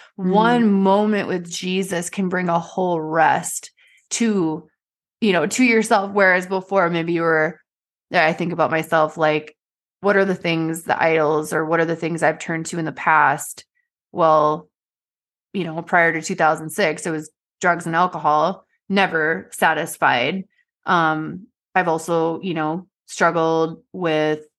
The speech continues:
Speaker 2: uh, shopping, <laughs> looking to shopping or things to bring comfort. Um, and that never is gonna satisfy. That's not a place I wanna feed in my soul. And so continuing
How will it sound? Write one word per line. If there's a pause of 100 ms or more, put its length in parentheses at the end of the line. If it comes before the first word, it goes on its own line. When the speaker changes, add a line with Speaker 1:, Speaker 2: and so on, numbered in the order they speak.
(160)
Speaker 2:
uh,
shopping,
<laughs>
looking
to
shopping
or
things
to
bring
comfort. (520)
Um,
and
that
never
is
gonna
satisfy. (520)
That's
not
a
place
I
wanna
feed
in
my
soul. (320)
And
so
continuing